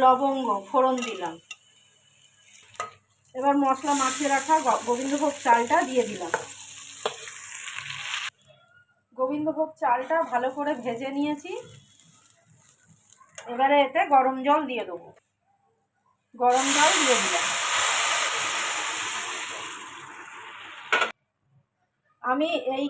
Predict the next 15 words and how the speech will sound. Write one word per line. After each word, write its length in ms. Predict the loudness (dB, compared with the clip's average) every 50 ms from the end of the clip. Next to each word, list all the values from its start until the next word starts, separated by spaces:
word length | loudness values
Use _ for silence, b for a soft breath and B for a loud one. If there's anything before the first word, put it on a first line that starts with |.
| 0 2
কাপ 200 | 2 4 4 2 0
মেপে 360 | -2 -2 -2 -2 -2 -2 -2 -2 0
চার 200 | 4 4 4 4 4 2
কাপ 160 | 0 -2 -2 -2 -4 0
চাল 180 | 2 2 2 0 -2 -6
নিয়েছিলাম, 520 | -4 -4 -4 -4 -6 2 4 4 4 4 0 -6 _ _ _ _ _ _
তাই 160 | 0 0 0 0 0
জন্য 160 | -2 -2 0 0 0 0 0 2 2
আট 120 | 2 2 0 -2 2
কাপ 160 | 2 2 2 2 2 4
জল 160 | 6 6 6 4
দিয়েছি, 280 | -2 -8 -10 -10 -10 -12 -4
যা 180 | 2 4 4 4 4 2
চাল 220 | 4 4 4 4 2 -2 -10 -6 _
তার 180 | 0 0 0